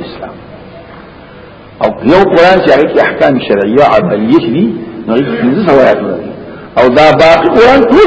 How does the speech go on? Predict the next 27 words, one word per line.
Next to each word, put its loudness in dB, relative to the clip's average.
په 2
دې 4
ځای 4
کې 2
دی، 0
تکویني 2
مطلب -2
دی. -6
دو 2
قرآن 4
خو -2
ته 4
خبر 2
نه، -6
دو 4
قرآن. -6
دا 0
سنس -2
پکې -6
دننه -12
او -6
دو -4
اسلام، -2
یو -4
اسلام -4
زمونږ -4
دی، -8